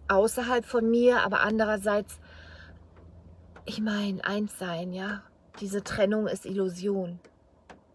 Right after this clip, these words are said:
Einsheit, all eins. Aber es geschieht eben tatsächlich, ich sag mal,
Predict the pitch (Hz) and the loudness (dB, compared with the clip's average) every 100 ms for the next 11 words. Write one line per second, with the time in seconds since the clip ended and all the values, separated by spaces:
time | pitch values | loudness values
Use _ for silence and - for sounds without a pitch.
0 | - - - _ _ - - _ _ _ | -20 -20 -20 _ _ -20 -20 _ _ _
1 | _ - 208 208 - 190 170 - - - | _ -8 -4 -4 -6 -10 -8 -10 -14 -16
2 | - 196 214 - 202 208 185 - - - | -4 -2 -2 -2 -4 -4 -6 -12 -20 -20
3 | _ _ - - - - - - - - | _ _ -20 -20 -20 -20 -20 -20 -20 -20
4 | _ _ _ - 226 226 226 220 220 _ | _ _ _ 2 6 8 8 6 2 _
5 | _ - - _ _ _ _ - 247 - | _ -20 -20 _ _ _ _ -6 -6 -4
6 | 226 - 277 294 - 214 226 226 226 196 | -4 -2 -2 -4 0 2 2 2 -2 2
7 | 202 240 262 226 - - 208 214 202 196 | 2 2 -2 -8 -12 -2 0 0 0 -2